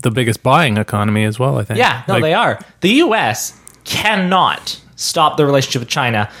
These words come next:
Speaker 2: because China buys their debt.
Speaker 1: Yeah. They,
Speaker 2: They
Speaker 1: they own the States almost.
Speaker 2: Yeah. The U S isn't, so, uh,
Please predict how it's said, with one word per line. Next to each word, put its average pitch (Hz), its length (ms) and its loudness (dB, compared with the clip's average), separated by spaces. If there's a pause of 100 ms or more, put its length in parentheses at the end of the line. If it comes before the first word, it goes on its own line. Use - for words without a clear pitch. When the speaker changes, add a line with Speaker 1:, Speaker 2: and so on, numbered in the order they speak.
(100)
Speaker 2:
because 139 300 -2
China 170 400 -2
buys 139 360 0
their 131 140 2
debt. 107 440 -4 (400)
Speaker 1:
Yeah. 151 280 -2 (1000)
They, 170 360 2
Speaker 2:
They - 60 -16
Speaker 1:
they 151 180 2
own 160 300 2
the 143 80 4
States 143 420 -2
almost. 123 460 0
Speaker 2:
Yeah. 180 280 0 (360)
The 165 100 0
U 190 220 2
S - 520 -2 (280)
isn't, 156 280 2
so, 185 180 2
uh, 117 420 -12